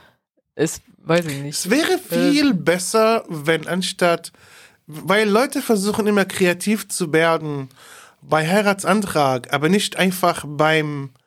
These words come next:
Speaker 2: beim Ansprechen.
Speaker 1: Ja.
Speaker 2: Weißt du, also man, warum, warum kann man einfach so, du gehst, du gehst in einem Restaurant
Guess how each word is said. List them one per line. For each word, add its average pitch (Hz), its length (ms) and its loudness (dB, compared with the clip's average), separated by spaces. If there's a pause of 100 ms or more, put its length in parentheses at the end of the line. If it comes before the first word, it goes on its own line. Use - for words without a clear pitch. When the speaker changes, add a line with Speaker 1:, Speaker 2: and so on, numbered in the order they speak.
(460)
Speaker 2:
beim 156 240 2
Ansprechen. 135 800 -2 (1000)
Speaker 1:
Ja. 170 380 2 (100)
Speaker 2:
Weißt 185 320 0
du, 254 180 2
also 170 200 -2 (260)
man, 214 200 0 (100)
warum, 220 460 0 (840)
warum 165 380 0
kann 180 180 0
man 151 240 2
einfach 151 380 -4
so, 127 400 0 (800)
du 156 240 -2
gehst, 160 540 0 (1200)
du 170 100 0
gehst 185 240 0
in 180 100 2
einem 151 340 2
Restaurant 147 680 2